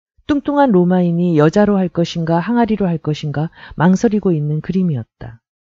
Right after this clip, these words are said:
그때만 해도 그녀는 아직 여자가 아니었다.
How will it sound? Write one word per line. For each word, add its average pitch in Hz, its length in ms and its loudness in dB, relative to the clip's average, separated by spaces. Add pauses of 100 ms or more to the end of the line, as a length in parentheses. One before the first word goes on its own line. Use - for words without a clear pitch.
(1300)
그때만 262 460 2
해도 240 180 4
그녀는 185 500 2
아직 175 300 2
여자가 160 400 2
아니었다. 123 720 -6